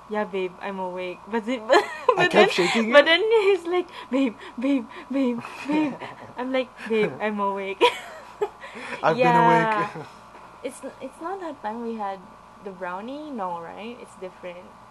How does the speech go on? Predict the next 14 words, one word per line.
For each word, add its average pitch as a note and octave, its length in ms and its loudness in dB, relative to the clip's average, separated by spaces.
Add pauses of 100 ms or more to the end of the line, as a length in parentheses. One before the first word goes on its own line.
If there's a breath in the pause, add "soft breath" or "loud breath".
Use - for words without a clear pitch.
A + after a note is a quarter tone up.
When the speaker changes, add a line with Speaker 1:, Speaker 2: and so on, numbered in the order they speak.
(720)
Speaker 1:
No, G3+ 460 6
no, F#3 80 -10
no, E3 320 -12
no, C#3+ 160 -10
it's A#2 160 -14 (100)
different. - 380 -20 (480)
Speaker 2:
No, D2+ 80 -16 (180)
it's - 120 -20
different. - 320 -20 (380)
Speaker 1:
No. F3 280 -16 (420 loud breath)
Yeah, G3+ 460 4
that B3 300 2
time A#3 240 -2
I A#3 40 -4